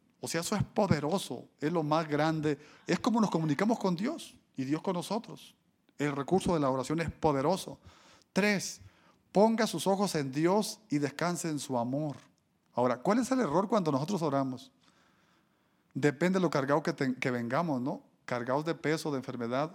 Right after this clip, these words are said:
o de crisis. Entonces, cuando oramos,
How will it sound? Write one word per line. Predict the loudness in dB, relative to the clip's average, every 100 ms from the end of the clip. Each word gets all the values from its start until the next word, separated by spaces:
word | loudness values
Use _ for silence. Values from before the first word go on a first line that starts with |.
| -10
o | -6 -4
de | -4
crisis. | -6 -4 -4 -6 -12 -14 -20 _ _
Entonces, | -2 0 0 0 0
cuando | 0 2
oramos, | 2 2 2 -2